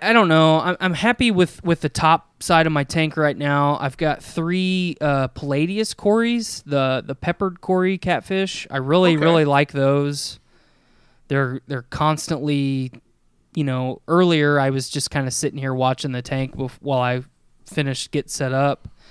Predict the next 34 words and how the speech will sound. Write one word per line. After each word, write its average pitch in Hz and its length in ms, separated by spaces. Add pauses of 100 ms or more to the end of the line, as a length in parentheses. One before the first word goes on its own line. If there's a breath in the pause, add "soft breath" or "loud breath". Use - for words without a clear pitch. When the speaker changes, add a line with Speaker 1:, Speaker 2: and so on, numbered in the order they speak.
(520 soft breath)
Speaker 1:
and 127 340
all 143 200
three 156 260
of 151 140
'em 151 140
were 135 160
side 139 360
by 135 160
side, 135 640 (1300 soft breath)
pretty 180 220
much - 520 (420)
halfway, 143 1200
or 156 120
half 185 280
of 170 100
their 151 140
body 139 400
was 131 160
buried 139 400
into 135 200
the 131 100
sand. 127 720 (1040 soft breath)
And, 120 480 (220)
you 131 160
know, 127 140
I 135 100
don't 135 180
ever 131 160
have 135 160
any 127 220
issues 131 260
with 127 160
'em, 127 220
so 123 400